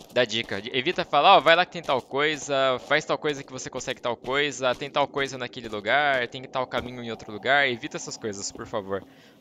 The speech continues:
Porque senão estraga demais a experiência e isso é meio chato.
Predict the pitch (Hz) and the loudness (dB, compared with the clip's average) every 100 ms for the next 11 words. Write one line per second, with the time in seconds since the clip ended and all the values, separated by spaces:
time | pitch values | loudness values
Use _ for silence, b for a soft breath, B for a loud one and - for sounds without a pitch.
0 | B - 120 127 120 143 139 143 139 143 | B -16 -14 -10 -10 -10 -8 -4 -4 -4
1 | 127 117 - 113 98 110 - 117 - 123 | -6 -6 -8 -10 -10 -12 -14 -14 -12 -10
2 | 127 - 95 - | -8 -2 -4 -4